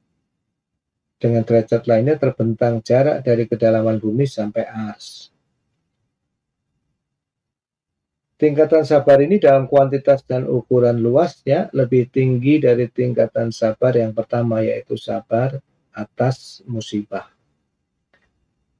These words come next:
Sebab luas setiap derajatnya dari batas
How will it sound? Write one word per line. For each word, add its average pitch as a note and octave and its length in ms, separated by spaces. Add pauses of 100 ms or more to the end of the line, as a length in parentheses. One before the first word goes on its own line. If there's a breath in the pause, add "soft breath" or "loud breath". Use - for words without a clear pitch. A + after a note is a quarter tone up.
(280)
Sebab E3+ 560
luas C#3 480
setiap C3+ 240
derajatnya B2+ 1120
dari A#2 320
batas A2 320